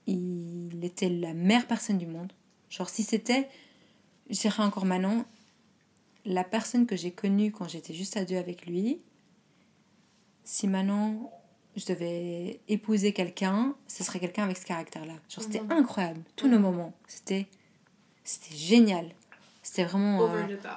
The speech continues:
Speaker 1: c'était un partage de passion, de, de, enfin, c'était juste,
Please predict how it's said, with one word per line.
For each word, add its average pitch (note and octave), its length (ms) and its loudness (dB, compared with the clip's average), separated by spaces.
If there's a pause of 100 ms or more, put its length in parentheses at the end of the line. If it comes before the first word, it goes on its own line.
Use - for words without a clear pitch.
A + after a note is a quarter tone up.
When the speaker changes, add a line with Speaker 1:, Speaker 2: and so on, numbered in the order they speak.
(720)
Speaker 1:
c'était - 220 -4
un E3 100 -2
partage F3+ 400 -4
de F3 80 -6
passion, A#3 960 4
de, F3 280 0 (720)
de, E3+ 880 -8
enfin, E3 480 -8 (120)
c'était F#3+ 380 -2
juste, B3 500 0